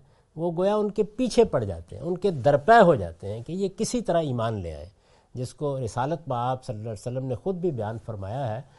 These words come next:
کہ میں تو تمہیں پیچھے سے کھینچ رہا ہوں کہ تم اپنے آپ کو آگ میں ڈالتے چلے جا رہے ہو۔ یہ وہ چیز ہے جس پر رسالت مآب صلی اللہ علیہ وسلم کو جگہ جگہ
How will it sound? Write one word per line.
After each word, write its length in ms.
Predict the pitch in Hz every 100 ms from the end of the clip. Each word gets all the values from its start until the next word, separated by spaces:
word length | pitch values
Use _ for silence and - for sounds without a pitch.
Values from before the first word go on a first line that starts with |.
| _ _
کہ 60 | 131
میں 200 | 139 185
تو 120 | 214
تمہیں 260 | 202 208 220
پیچھے 280 | - 220 254
سے 120 | 233
کھینچ 380 | 233 - 254 -
رہا 100 | 214
ہوں 120 | 175
کہ 160 | 147 127 131
تم 140 | 185 202 _ _ _ -
اپنے 260 | 117 156
آپ 240 | 151 147 -
کو 160 | 208 185
آگ 260 | 139 170
میں 100 | 170
ڈالتے 320 | 147 139 139 135
چلے 240 | 113 92
جا 180 | 87 85
رہے 180 | 90 92
ہو۔ 120 | 101 - _ _ _ _
یہ 420 | 107 139 220 254
وہ 120 | 233 202 -
چیز 200 | 156 135
ہے 80 | 127
جس 220 | 107 -
پر 120 | 120
رسالت 480 | 107 90 95 104 101
مآب 280 | 104 92 92
صلی 120 | 95
اللہ 160 | 87 101
علیہ 20 |
وسلم 180 | 101 107
کو 180 | 123 156 101 -
جگہ 280 | 156 165 135
جگہ 200 | 98 98